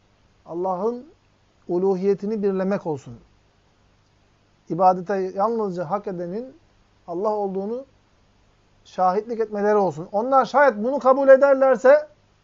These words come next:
sen ne yap? Namaz emret. Şimdi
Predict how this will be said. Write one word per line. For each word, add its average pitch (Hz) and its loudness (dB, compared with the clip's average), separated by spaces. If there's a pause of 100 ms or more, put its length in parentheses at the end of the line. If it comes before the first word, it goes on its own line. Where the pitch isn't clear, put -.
(540)
sen 226 -6
ne 254 -4
yap? 240 -8 (920)
Namaz 185 -10
emret. 127 -18 (1080)
Şimdi 247 -8